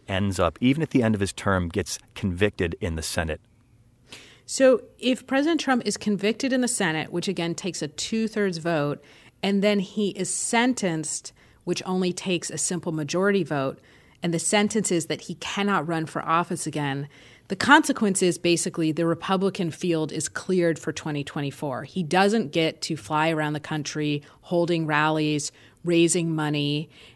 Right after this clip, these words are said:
Speaker 2: And I suspect that some senators might feel torn about this because on the one hand,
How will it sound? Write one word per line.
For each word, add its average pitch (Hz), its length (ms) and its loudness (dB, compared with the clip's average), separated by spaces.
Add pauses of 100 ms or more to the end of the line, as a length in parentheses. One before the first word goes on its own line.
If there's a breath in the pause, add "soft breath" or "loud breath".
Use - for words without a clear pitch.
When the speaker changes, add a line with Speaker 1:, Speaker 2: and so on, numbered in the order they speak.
(120 loud breath)
Speaker 2:
And 185 480 4 (320)
I 233 240 4
suspect - 800 2
that 233 240 2
some 214 420 2
senators 208 640 0
might 196 280 -2
feel 185 300 -4 (160)
torn 370 460 2
about 175 340 6
this 151 220 -2
because 185 320 0
on 196 100 2
the 190 80 2
one 247 220 4
hand, 160 380 2